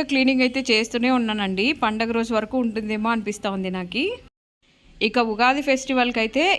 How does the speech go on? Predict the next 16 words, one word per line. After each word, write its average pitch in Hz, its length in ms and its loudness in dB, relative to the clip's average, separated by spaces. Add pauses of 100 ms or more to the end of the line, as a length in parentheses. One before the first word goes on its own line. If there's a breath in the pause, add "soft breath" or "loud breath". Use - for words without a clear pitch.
(140)
ఇంటి 254 220 4 (100)
గోడలతో 226 500 0
సహా 214 240 2 (220)
వర్కర్స్‌ని 233 480 -2
పిలిపించి 220 440 -4
చేయించుకుంటానండి. 208 880 0 (540 loud breath)
ఈ 254 40 4 (120)
ఫెస్టివల్‌కి 214 600 -2
మాత్రం 190 300 -4
ఇంకా 254 180 2
నేనే 220 260 0
చేసుకుంటున్నానన్నమాట. 190 920 -4 (520 loud breath)
కందిబ్యాళ్ళని 233 600 2
నీట్‌గా 214 400 -2
వాష్ 202 220 -4
చేసేసి 202 360 -4